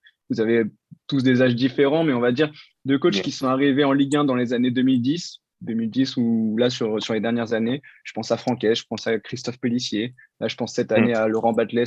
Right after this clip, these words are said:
Speaker 1: même si ça s'est fini un peu bizarrement avec, euh, avec Troyes. Euh, on, on sent aussi que, que dans le, chez les techniciens français, en tout cas, il y a un petit peu un vent nouveau qui souffle.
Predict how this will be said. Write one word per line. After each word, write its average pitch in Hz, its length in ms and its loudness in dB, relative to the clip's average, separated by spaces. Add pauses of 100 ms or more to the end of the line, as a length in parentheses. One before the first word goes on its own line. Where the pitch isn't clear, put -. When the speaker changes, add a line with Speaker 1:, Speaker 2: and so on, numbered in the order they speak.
Speaker 1:
même 107 100 -4
si 107 120 -6
ça 104 120 -10
s'est 101 140 -12
fini 107 220 -4
un 107 100 -4
peu 110 120 -8
bizarrement 110 460 -2
avec, 101 240 -6
euh, 98 120 -2
avec 101 220 -4
Troyes. - 320 0 (340)
Euh, 113 400 4
on, 127 160 -6 (440)
on 151 100 2
sent 208 180 0
aussi 202 260 -2
que, 151 240 2 (240)
que 147 80 0
dans 147 200 2
le, 135 520 4
chez 143 180 0
les 170 100 4
techniciens 170 420 -6
français, 139 320 -12
en 156 60 -10
tout - 80 -14
cas, 170 60 -6
il 165 40 -2
y 156 40 -4
a 139 40 -4
un 135 60 0
petit 131 180 -6
peu 180 80 -6
un 165 180 0
vent 139 140 -2
nouveau 147 280 -2
qui 156 140 -8
souffle. - 300 -14